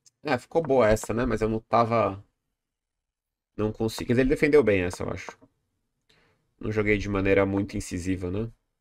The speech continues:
Isso aqui eu joguei algumas vezes já, o E quatro. Essa é uma ordem que me incomodava um pouco, essa inglesa simétrica aqui. Isso aqui eu estudei recente, né? Porque, como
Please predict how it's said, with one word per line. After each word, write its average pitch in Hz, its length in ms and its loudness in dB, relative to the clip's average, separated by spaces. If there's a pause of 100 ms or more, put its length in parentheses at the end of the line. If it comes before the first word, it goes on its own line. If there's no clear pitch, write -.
(360)
Isso - 160 -4
aqui 165 160 -2
eu 185 40 0
joguei 190 160 0
algumas 208 360 0
vezes 123 200 2
já, 104 120 0
o 101 80 0
E 104 60 -4
quatro. 95 440 -4 (640)
Essa - 220 -6
é - 20 -2
uma 120 120 0
ordem 123 220 2
que 139 80 -12
me 139 80 0
incomodava 131 540 0
um 113 80 -2
pouco, 101 420 -2 (100)
essa 98 300 -4
inglesa 95 360 -2
simétrica 95 580 -6
aqui. 139 340 -8 (440)
Isso 110 200 -4
aqui 117 160 -2
eu 123 40 0
estudei 135 380 -2
recente, 127 520 -2
né? 101 140 2
Porque, 90 300 -6
como 110 420 -2